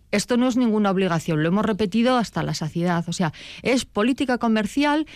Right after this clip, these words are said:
el que nos devuelvan el dinero porque a mí me da la gana, porque llegaba a casa y no me gusta, porque muchas cosas, ¿de acuerdo? Eh, solo existe obligación de devolución del importe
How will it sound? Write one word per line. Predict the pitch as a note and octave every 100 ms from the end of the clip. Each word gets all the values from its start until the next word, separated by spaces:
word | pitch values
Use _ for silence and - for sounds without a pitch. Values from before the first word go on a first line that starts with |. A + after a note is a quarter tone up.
| - -
el | F#3 F3
que | F3 E3+ -
nos | F#3+ F#3
devuelvan | E3+ F#3 A3+ A#3+ A#3
el | A#3
dinero | A3+ B3 C4 C#4+ C4+
porque | - F3 F3 E3+ E3
a | C#3
mí | F3
me | F#3+
da | F#3+
la | G3 A3+
gana, | B3+ B3+ B3+
porque | A3+ F#3+ F3
llegaba | F3 F3 F3+
a | F3+
casa | G3+ F#3+ G3+
y | F#3
no | F#3
me | F3+
gusta, | G3+ C4 - A#3+ B3+ B3 - -
porque | F3 F3 F3+ F3 E3+
muchas | G#3 A3 F#3+ D#3
cosas, | - D3 D3 -
¿de |
acuerdo? | D3 A3+ B3 C#4 - - - -
Eh, | E3+ F3 E3 E3 E3 - -
solo | - F#3+ F4
existe | - A3+ - D#3+ D#3
obligación | F3 F#3 F#3+ F3 F3 D#4
de | F4
devolución | D#4+ C#4 A#3 A#3+ G#3+
del | F#3
importe | D#3+ D3+ F3+ F3+